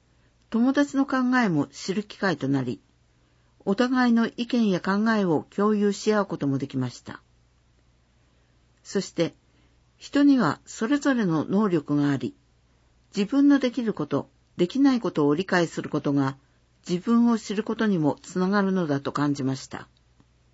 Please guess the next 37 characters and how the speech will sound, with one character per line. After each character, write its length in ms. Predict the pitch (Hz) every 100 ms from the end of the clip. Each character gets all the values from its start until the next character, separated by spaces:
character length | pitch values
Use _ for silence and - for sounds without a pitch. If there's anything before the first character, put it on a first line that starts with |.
| _ _ _ _ _ _ _ _ _ _ _ _ _ _ _
今 260 | - 240 240
後 100 | 233
も 300 | 214 202 - _ _ _ _ _ -
自 160 | 214
分 300 | 262 262 247
を 200 | 240 233 -
よ 140 | 202 208
り 120 | 285
深 240 | - 320
く 120 | -
知 140 | 226 180
る 120 | 165
た 100 | 175
め 140 | 175
に 100 | 165
も、 220 | 139 127 - _ _ _ _ _ _ _ _
多 220 | 277 311
く 120 | 240
の 140 | 214 190
人 200 | - 175
と 240 | 175 -
関 260 | - 175 208
わ 100 | 208
っ 60 | 208
て 120 | 151
い 60 |
き 100 | 143
た 120 | - 170
い 80 | 156
と 260 | 156 139
思 200 | 143 151
い 60 | 156
ま 200 | 139 131
す。 260 | - - _ _ _ _ _ _ _ _ _ _ _ _ _ _ _ _ _ _ _ _ _ _ _ _ _ _ _ _ _ _
写 180 | - 220
真 340 | 226 262 262 240
が 240 | 214 -